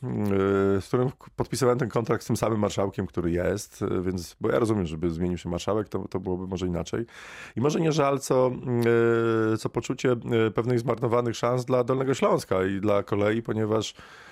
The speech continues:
em, miałem rozpoczęte, mm, kilka procesów inwestycyjnych, które, no, obecnie od trzech miesięcy są delikatnie mówiąc zawieszone i pewnie, e, być może nie będą realizowane, co spowoduje, że, no, to,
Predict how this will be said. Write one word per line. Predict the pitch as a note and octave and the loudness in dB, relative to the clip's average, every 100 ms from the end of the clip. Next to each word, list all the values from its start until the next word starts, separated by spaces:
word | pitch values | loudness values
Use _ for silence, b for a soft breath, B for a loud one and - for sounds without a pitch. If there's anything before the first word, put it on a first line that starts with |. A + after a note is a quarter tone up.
| B - | B -2
em, | G#2 G#2 G#2 G2+ G#2 | 2 2 2 0 2
miałem | A2 | 2
rozpoczęte, | A2+ G#2+ - - A2 A#2 G#2+ | 2 0 -2 0 0 2 2
mm, | G#2+ G#2+ A2 G#2 G2+ G2 | 2 -2 -4 -2 0 -2
kilka | A#2 A#2 | -2 -2
procesów | - G2 G#2 | -2 -2 -2
inwestycyjnych, | G#2 G2 - F2+ F#2 F2 G2 B2 - | 0 -2 -4 -4 0 2 2 0 -2
które, | - G#2 A2+ A#2 A2+ | -2 2 2 2 0
no, | A2 | -2
obecnie | A2+ A2 - A2 | -2 -2 -2 -6
od | G#2 | -6
trzech | G#2 | -6
miesięcy | G#2+ - G#2 A2+ | -6 -4 -4 -4
są | G#2 G2+ G2 | -4 -2 -2
delikatnie | F#2+ G2+ G#2+ G#2+ | -2 -2 -2 -2
mówiąc | G2+ | 0
zawieszone | F#2+ F#2 - F2+ G#2 | 0 -2 -2 -2 -4
i | |
pewnie, | - F#2 G2 G2 F#2+ B B B - | -4 -6 -4 -6 -6 B B B -6
e, | F#2 F#2+ F#2+ F2+ | -2 -2 -2 -4
być | F2 F#2+ | -4 -4
może | F#2+ G2+ | -2 0
nie | |
będą | G#2+ G2+ F#2+ | 2 2 0
realizowane, | F#2 F#2 E2+ E2+ F#2+ | 0 -2 -2 -2 -2
co | A2+ C3 | -4 -6
spowoduje, | - B2 A2+ A#2+ A2+ A#2+ | -6 -8 -4 0 2 0
że, | A2+ A#2 A#2+ A#2+ - | 0 0 0 -2 -4
no, | |
to, | A#2+ | -6